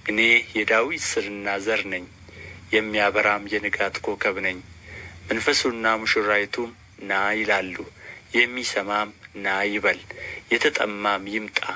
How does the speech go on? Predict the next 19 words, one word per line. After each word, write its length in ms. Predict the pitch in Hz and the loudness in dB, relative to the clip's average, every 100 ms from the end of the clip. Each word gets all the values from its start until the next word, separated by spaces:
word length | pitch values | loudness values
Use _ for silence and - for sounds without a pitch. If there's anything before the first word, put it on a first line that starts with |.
| - - | -10 -4
የወደደም 680 | 107 110 104 - 101 110 107 - - - | 0 2 0 0 2 2 0 -6 -18 -10
የሕይወትን 580 | - 120 123 107 101 101 | 0 2 2 0 -2 -6
ውኃ 160 | 98 92 95 95 - | -6 0 0 0 -2
እንዲያው 540 | 110 104 92 98 92 92 - | -4 -4 -2 2 2 0 -6
ይውሰድ። 500 | - 110 104 - 90 - - _ - - - - - - - | 0 0 2 2 0 -2 -12 _ -20 -20 -18 -16 -16 -16 0
በዚህ 340 | 123 120 196 | 2 2 0
መጽሐፍ 360 | 165 127 - 117 | 0 2 2 2
የተጻፈውን 680 | 113 - - 104 101 110 110 | -2 -4 0 0 2 -2 -2
የትንቢት 560 | 107 - 101 95 104 - | -4 -6 -8 -4 -4 -2
ቃል 280 | - 104 101 101 | 0 2 2 0
ለሚሰማ 480 | 98 107 131 101 95 | -6 -6 -4 -4 -2
ሁሉ 200 | 95 95 | -4 -6
እኔ 140 | 98 98 | -6 -6
እመሰክራለሁ። 800 | 98 98 - - 101 92 92 92 - - - - _ | -4 -4 -4 0 2 2 0 -6 -8 -20 -20 -20 _
ማንም 460 | 110 110 107 117 156 208 | -2 -2 -2 -4 -4 -6
በዚህ 380 | - 101 92 98 107 107 | -2 -2 0 -2 0 2
ላይ 180 | 107 104 - - | 2 2 -2 -2
አንዳች 460 | 110 110 110 107 - | -2 0 0 0 -2
ቢጨምር፣ 540 | 104 101 104 101 117 | -6 -2 -2 -2 -2